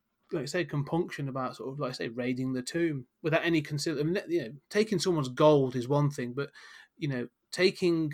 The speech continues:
uh, technology driven by a nuclear reactor from an alien <laughs> species felt a little bit sort of like, "Oh, okay, well, you know, be careful what buttons you're pressing, 'cause I'm not sure what they're gonna do." Um,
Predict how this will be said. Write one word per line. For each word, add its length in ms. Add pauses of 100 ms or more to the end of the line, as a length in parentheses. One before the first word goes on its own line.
(140)
uh, 240
technology 640
driven 300
by 220
a 60
nuclear 600
reactor 640 (1400)
from 260
an 80
alien 300
<laughs> 0
species 600
felt 260
a 40
little 240
bit 260
sort 220
of 80
like, 200
"Oh, 240
okay, 160
well, 240
you 140
know, 160 (400)
be 80
careful 360
what 120
buttons 280
you're 100
pressing, 440
'cause 120
I'm 120
not 160
sure 160
what 140
they're 100
gonna 240
do." 260 (920)
Um, 360